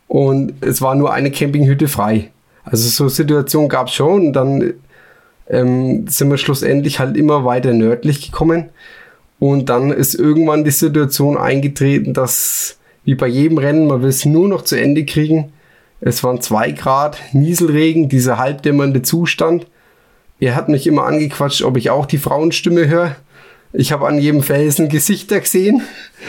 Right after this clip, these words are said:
Und, ähm, dann sind wir zu diesem Tunnel gekommen, in dem Wissen, auf der anderen Seite sind's nochmal fünfzehn hügelige Kilometer. Und in der Tunnelrunterfahrt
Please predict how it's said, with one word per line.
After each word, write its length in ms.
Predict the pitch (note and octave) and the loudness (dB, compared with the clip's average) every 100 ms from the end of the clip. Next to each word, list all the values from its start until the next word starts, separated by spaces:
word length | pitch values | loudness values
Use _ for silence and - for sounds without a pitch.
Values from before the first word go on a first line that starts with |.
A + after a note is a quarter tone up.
| - - - - | -14 -12 -8 -2
Und, 600 | E3 E3 E3 E3+ B2+ - | 0 2 0 -2 -4 -4
ähm, 500 | D#3+ D#3+ E3 E3 C#3 | -2 0 0 -2 -2
dann 200 | D#3+ D#3 | -2 -2
sind 160 | G3 F#3+ | -2 -2
wir 100 | F#3+ | -2
zu 120 | F3+ | 0
diesem 340 | F3+ F3+ D3+ | 0 2 0
Tunnel 340 | - A3+ A#3+ A3+ | 0 0 2 0
gekommen, 540 | G#3+ - G#3 A3 F#3 | 0 0 0 0 2
in 160 | E3 E3 | 2 2
dem 160 | D#3+ | 2
Wissen, 260 | F3 - G3+ | 0 0 0
auf 140 | E3 | 0
der 120 | - | -2
anderen 220 | - F3+ E3+ | 0 0 0
Seite 280 | D#3+ D#3+ | -2 0
sind's 280 | D3 E3 - | 0 -2 0
nochmal 600 | E3 D#3 D#3 C#3+ - - - - | 0 2 0 0 -4 -8 -12 -2
fünfzehn 680 | F3 F3+ - - D#3+ D3 - - _ _ _ _ | -2 -2 -4 2 2 2 -4 -20 _ _ _ _
hügelige 460 | E3 G3 F#3 E3+ D3+ | -4 -2 0 0 0
Kilometer. 600 | - F#3 G3 G#3 G#3 - _ - - - - - - - _ | 0 0 2 0 -2 -6 _ -20 -20 -20 -20 -20 -20 -20 _
Und 400 | C#3+ D3 D3+ - | 0 0 -2 0
in 240 | D3 C#3+ | 2 4
der 140 | C3+ A2+ | 2 0
Tunnelrunterfahrt 920 | E3 E3 C3+ F#3+ G3 - C#3 C3 - | 2 2 2 0 0 -2 -2 -2 -6